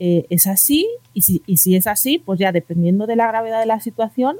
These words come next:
eh, irá por un camino o por otro. Pero nosotros tenemos la obligación de hacerlo. O sea, y eso es algo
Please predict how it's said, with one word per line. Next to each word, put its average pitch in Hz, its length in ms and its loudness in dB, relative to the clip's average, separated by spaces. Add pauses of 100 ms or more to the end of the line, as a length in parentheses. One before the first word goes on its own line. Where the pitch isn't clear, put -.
(100)
eh, 185 240 -2
irá 180 220 -2
por 208 160 -6
un 214 100 -2
camino 214 560 -2
o 190 60 -12
por 170 200 -4
otro. 175 220 -2
Pero 175 220 -2
nosotros 185 480 -2
tenemos 285 280 0
la 339 120 2
obligación 220 580 -2
de 240 60 2
hacerlo. 214 460 -6
O - 920 -20
sea, 220 220 2
y 214 140 0
eso 285 160 0
es 330 100 -4
algo 320 380 0